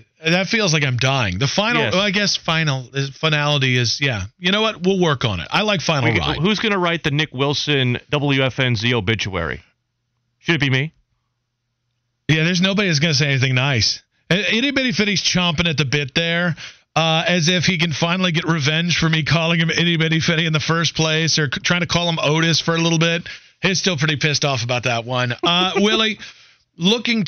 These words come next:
Speaker 1: to, let's go with Swiderski. He finally ends his scoring drought. Can we expect him to start scoring on a more consistent basis going forward?
Speaker 2: That, that's a, that's a hard thing to expect, but Saturday was a very big moment for him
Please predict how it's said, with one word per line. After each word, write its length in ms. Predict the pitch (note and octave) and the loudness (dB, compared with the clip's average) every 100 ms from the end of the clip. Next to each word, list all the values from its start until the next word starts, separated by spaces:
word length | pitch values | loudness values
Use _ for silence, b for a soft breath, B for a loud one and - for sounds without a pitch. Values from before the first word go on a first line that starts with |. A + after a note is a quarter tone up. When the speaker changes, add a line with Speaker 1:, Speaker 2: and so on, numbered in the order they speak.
| - | 0
Speaker 1:
to, 520 | F#3+ F#3 F3 E3 D3+ - _ _ _ _ _ _ b b b | 2 2 2 2 0 -6 _ _ _ _ _ _ b b b
let's 200 | A3 - | 0 0
go 240 | A3+ A3 | 0 2
with 220 | F3+ D#3+ | 2 2
Swiderski. 880 | - - - E3+ C#3+ B2 - - - - - | 0 -2 0 2 2 2 0 -4 -10 -14 -4
He 220 | C#3+ F#3+ | 0 0
finally 420 | - F#3+ F#3+ F3+ | 0 0 0 0
ends 260 | C#3+ D#3+ D#3 | 0 0 0
his 120 | D#3 C#3 | 0 0
scoring 420 | - D3 D3+ D3 | 0 2 2 2
drought. 540 | B2+ C#3+ C#3 C#3 B2 - _ | 2 2 2 0 -2 -8 _
Can 180 | - E3 | -4 0
we 140 | F3+ | 0
expect 540 | F3+ - - F#3+ G#3+ - | 0 -2 -2 -2 -2 -2
him 120 | F#3+ | 0
to 60 | D#3+ | 0
start 300 | - D#3+ C#3 | 0 0 0
scoring 560 | - D#3 D#3 D3+ C#3 - | 0 2 2 2 0 0
on 220 | D3+ D3 | 0 2
a 100 | C#3 C3+ | 2 2
more 320 | C3 D#3 D#3 | 2 2 0
consistent 720 | C#3 C3 - D#3 D3 D3 A#2 | 0 0 2 0 0 -2 0
basis 560 | C#3 C3+ A#2+ A2 - - _ | 0 0 0 0 -2 -6 _
going 240 | C#3 C#3 A#2+ | 0 0 0
forward? 440 | - G2+ B1 - | 0 0 -2 -2
Speaker 2:
That, 120 | G3 F3+ | -2 0
that's 220 | G3+ - | -2 -2
a, 100 | F#3 | -2
that's 160 | F3+ F3+ | -2 -2
a 80 | D#3 | -4
hard 380 | - A3 A#3+ | 0 0 0
thing 340 | - - F#3+ F#3+ | -4 -4 -2 -2
to 200 | - D#3 | -2 0
expect, 720 | B2+ - - F3 F#3 - - - | 0 -4 -2 -2 -2 -6 -20 -18
but 400 | A2+ D3 C3+ - | -2 0 0 -2
Saturday 480 | - E3 F3+ E3+ | -2 0 0 0
was 180 | D3+ A#2+ | 2 0
a 60 | A#2 | 0
very 400 | F#2 A2 C3+ C3+ | -2 -2 0 0
big 220 | G#2+ A#2 | 0 0
moment 320 | G#2+ G2+ F2 | 0 0 -2
for 180 | - F#2+ | -4 -4
him 360 | F2+ F#2 E2 E2 | -2 -2 -2 -6